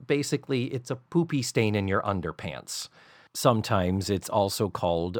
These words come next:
a racing stripe. So, uh, there you go. So to hear Missus Garrett say the <laughs> word skid mark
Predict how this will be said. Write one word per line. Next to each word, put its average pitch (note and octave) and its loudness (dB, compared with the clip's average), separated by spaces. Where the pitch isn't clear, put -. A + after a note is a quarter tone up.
a G#2+ 4
racing A#2+ -2
stripe. C#2+ -4
So, G2+ 0
uh, F#2+ 0
there A#2 2
you A2+ 2
go. D2+ 0
So A2+ 0
to G2+ 0
hear C3+ 2
Missus E3 0
Garrett A2 2
say B2+ 0
the B2 0
<laughs> B2+ 2
word C3 2
skid - -2
mark C#3 -2